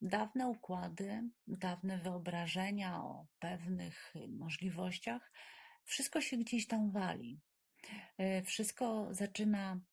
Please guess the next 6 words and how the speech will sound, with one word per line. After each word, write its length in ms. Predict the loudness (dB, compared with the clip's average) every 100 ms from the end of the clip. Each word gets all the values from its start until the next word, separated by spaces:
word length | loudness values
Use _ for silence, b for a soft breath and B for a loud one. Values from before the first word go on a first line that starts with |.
| _ _ 4
nabierać 600 | 4 4 2 2 -2 -2
kompletnie, 880 | -2 0 0 -2 0 0 2 0 -4 B B B B -2
em, 720 | 0 2 0 0 0 -2 -4 -10 _ _ _ _ _ _ _ _ _ -20 -4
przestaje 400 | 2 4 6 6
być 180 | 4 6
ważne 560 | 6 6 2 -2 -6